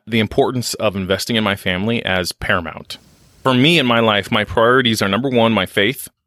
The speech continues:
number two, my family, number three, my health, and then basically everything else after that. <laughs> And that everything else includes my career and,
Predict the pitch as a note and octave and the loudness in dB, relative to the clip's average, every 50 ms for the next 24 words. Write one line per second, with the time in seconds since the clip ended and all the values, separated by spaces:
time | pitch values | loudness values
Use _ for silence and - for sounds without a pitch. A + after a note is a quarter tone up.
0 | _ _ _ _ _ _ - F#2 F2 - - - B2+ C#3+ D3 D3+ - B2+ G#2+ G#2+ | _ _ _ _ _ _ -6 -4 -4 -4 -4 -2 0 0 0 0 0 0 2 2
1 | A2 A2 G#2+ G#2+ G#2+ _ _ _ - _ _ _ _ _ _ _ - - - - | 2 2 2 0 -2 _ _ _ -20 _ _ _ _ _ _ _ -20 -18 -18 -16
2 | - - F2 G#2 G2 E2+ - - B2 C3 D#3 D3 C#3 A#2+ A#2 A2 G#2+ G#2 - - | -10 -4 -2 -2 -2 -2 -2 0 0 2 2 2 2 2 2 2 0 0 -4 -10
3 | - - - G2+ G2 G2 F#2+ F#2+ F#2+ F#2+ F#2 F2+ F2 F2+ F2 E2 E2 _ _ _ | -8 -6 -4 -2 0 0 2 2 0 0 -2 -4 -4 -6 -8 -10 -14 _ _ _
4 | _ _ _ - G#2 G2+ - G2+ F#2+ F#2 F2+ F2+ F2 F2 E2+ E2 - - - - | _ _ _ -4 -4 -2 -2 0 0 0 2 0 -2 -2 -2 -4 -4 -6 -10 -12
5 | - _ _ - - - - - - - - - - _ _ _ _ _ _ - | -12 _ _ -6 -6 -6 -4 -4 -4 -4 -4 -6 -10 _ _ _ _ _ _ -12
6 | - - - - D#3 - - - - - - _ - E3+ C3+ A2+ - G3+ - - | -12 -6 -4 -4 -4 -4 -8 -14 -20 -20 -12 _ -2 0 0 0 0 -2 -2 0
7 | C#3 C#3 C3 C3 A#2 A#2 A2 A2 G#2 G#2 - G#2+ F#2+ - - B2 A#2 A2 G2+ F#2 | 0 2 2 2 2 2 2 2 2 2 0 -2 0 2 2 4 4 4 2 0
8 | - - - _ _ _ _ _ _ _ - - - F2+ F2 - - G2+ F#2 E2+ | -4 -10 -12 _ _ _ _ _ _ _ -12 -6 -4 -4 -4 0 0 2 2 4
9 | E2+ E2 E2 E2+ F2 E2+ D#2+ D2 D2+ - - | 4 4 4 4 4 2 0 -2 -6 -10 -14